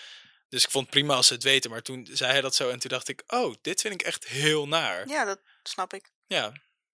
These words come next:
Speaker 1: maar was ook wel, ik bedoel,
Speaker 2: Maar heb jij er toen
Speaker 1: ook
Speaker 2: wat
Speaker 1: wel
Speaker 2: van
Speaker 1: echt een
Speaker 2: gezegd
Speaker 1: goed
Speaker 2: tegen hem?
Speaker 1: verhaal.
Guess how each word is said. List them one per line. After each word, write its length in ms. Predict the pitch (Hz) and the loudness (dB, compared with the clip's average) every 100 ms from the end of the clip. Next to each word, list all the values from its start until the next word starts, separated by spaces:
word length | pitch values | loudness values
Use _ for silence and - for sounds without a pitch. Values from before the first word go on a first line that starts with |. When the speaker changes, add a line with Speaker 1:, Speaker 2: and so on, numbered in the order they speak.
| _ | _
Speaker 1:
maar 200 | - 156 | 2 4
was 220 | 143 139 - | 4 0 -6
ook 200 | 143 135 | -8 -6
wel, 280 | 113 107 - _ | -6 -8 -10 _
ik 140 | - 117 | -18 -14
bedoel, 240 | 113 - _ | -12 -14 _
Speaker 2:
Maar 140 | 208 | -2
heb 80 | 208 | 2
jij 100 | 233 | 4
er 120 | 226 | 4
toen 100 | 175 | 4
Speaker 1:
ook 80 | 143 | 4
Speaker 2:
wat 100 | - | 4
Speaker 1:
wel 100 | 233 | 4
Speaker 2:
van 80 | 147 | 6
Speaker 1:
echt 100 | 147 | 4
een 60 | |
Speaker 2:
gezegd 40 | 135 | 2
Speaker 1:
goed 140 | 139 - | 0 0
Speaker 2:
tegen 160 | 113 | 2
hem? 0 | 110 | 2
Speaker 1:
verhaal. 180 | 117 170 | 0 -4